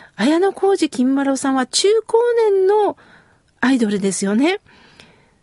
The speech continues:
「なぜ流してるんですか？」って聞くと、「くすっと笑ってほしいからです。」なるほど。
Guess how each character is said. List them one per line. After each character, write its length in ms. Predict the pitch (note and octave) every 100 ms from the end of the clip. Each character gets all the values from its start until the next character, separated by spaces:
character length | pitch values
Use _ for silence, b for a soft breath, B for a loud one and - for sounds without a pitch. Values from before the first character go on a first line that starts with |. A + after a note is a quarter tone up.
| -
「な 160 | C4
ぜ 120 | G4+ A#4
流 60 | F#4+ D#4+ F4
し 80 | E4
て 120 | E4
る 120 | D4
ん 60 | C#4+
で 120 | C#4
す 100 | -
か？」 180 | - E4+
っ 60 |
て 180 | - -
聞 180 | B3+ B3+
く 140 | A#3 B3+
と、 340 | D4 D4 D4+ b b _ -
「く 120 | A#3
す 220 | G3+ F4
っ 20 | G4+ _
と 140 | - F3
笑 260 | E3+ F#3+
っ 40 | C4+
て 200 | _ D#4
ほ 160 | D#4
し 300 | D4+ - F#4+
い 40 | G4
か 160 | -
ら 160 | E4+ B3+
で 160 | G#3+ G#3
す。」 380 | - F#3 E3+ - b b b b b b b b _ _ _ -
な 240 | F#3+ F#3+
る 180 | F#3 G3
ほ 220 | G3 G3
ど。 480 | G#3 A#3 A#3 A3+ G3+